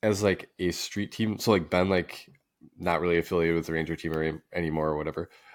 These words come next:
There's no promise that if you sell these products, you're moving up in the, in the program. Like, that's the crazy, you know, like, you could, like,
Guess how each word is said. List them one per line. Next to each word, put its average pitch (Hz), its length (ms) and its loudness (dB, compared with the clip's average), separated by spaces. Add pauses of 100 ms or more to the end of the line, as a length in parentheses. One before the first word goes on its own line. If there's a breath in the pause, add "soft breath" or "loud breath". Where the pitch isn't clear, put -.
(120)
There's 117 200 4
no 120 180 6
promise 110 400 2
that 92 180 2
if 82 120 -4
you 104 100 0
sell 107 160 0
these 90 200 0
products, 95 360 0
you're 87 100 -4
moving 87 280 -2
up 82 120 -4
in 82 120 -4
the, 76 240 -6 (160)
in 98 100 -4
the 85 60 -2
program. 98 600 2 (220)
Like, 98 220 -4
that's 98 260 -2
the 101 80 0
crazy, 104 380 0
you 101 120 -2
know, 98 160 4
like, 107 220 2
you 110 140 0
could, 107 160 2
like, 90 200 2